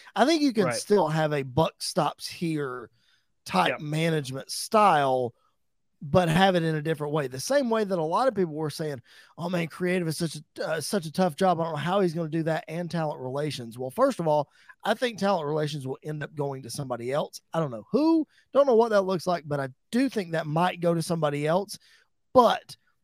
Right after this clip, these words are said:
Speaker 1: the creative process can now be whatever he wants it to be. It does not
Speaker 2: Yeah.
Speaker 1: have to be this three A M meeting and, you know, workout, two hours of sleep, we're back up and we're meeting at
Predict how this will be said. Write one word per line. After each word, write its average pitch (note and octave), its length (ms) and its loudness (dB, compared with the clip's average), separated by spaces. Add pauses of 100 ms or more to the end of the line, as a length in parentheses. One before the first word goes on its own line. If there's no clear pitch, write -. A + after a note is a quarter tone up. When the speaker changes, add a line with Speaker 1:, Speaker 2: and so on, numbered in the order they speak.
(160)
Speaker 1:
the F3 80 -4
creative G#3+ 640 2
process C#3+ 460 -4
can E3+ 220 -4
now C#4+ 240 -2
be C4 140 -2
whatever A#3 380 2
he G3+ 160 0
wants G#3 320 -2
it D3 100 -14
to C#3 100 -6
be. G3 380 -4 (340)
It A#3 200 -4
does A#3+ 240 2
not B3+ 160 2
Speaker 2:
Yeah. G3+ 80 -4
Speaker 1:
have B3 140 -2
to A3 100 -8
be B3 240 -2
this F#3 340 -4 (460)
three A#3 320 -2
A G#3 300 2
M F3 180 -2
meeting G3+ 580 -2 (140)
and, C#3+ 720 -8 (160)
you G3 80 -4
know, C3+ 100 -2
workout, G3+ 720 2
two A3+ 180 4
hours G3 320 4
of D3+ 80 -10
sleep, F3+ 240 -6
we're D#3 80 -8
back F#3 320 0
up D#3 80 -2
and D3 80 -4
we're C#3+ 80 -8
meeting D3 340 -6
at - 60 -12